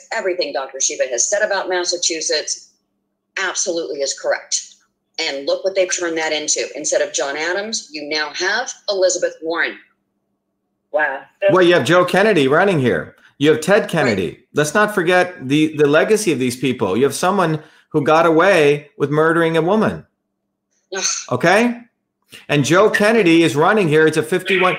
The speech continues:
Speaker 3: he's got a fifty-one million dollar trust fund as a thirty-nine-year-old kid. He didn't earn that.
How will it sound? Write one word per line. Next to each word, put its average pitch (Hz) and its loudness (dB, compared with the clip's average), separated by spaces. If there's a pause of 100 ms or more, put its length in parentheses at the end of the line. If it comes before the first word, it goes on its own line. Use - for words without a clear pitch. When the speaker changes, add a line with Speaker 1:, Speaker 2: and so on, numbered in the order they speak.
(140)
Speaker 3:
he's 156 0
got 180 4
a 165 2
fifty-one 185 0
million 170 2
dollar 165 4
trust 208 0
fund 151 2
as 139 0
a 143 0
thirty-nine-year-old 160 2
kid. 202 2
He 175 0
didn't 190 2
earn 214 2
that. 98 -2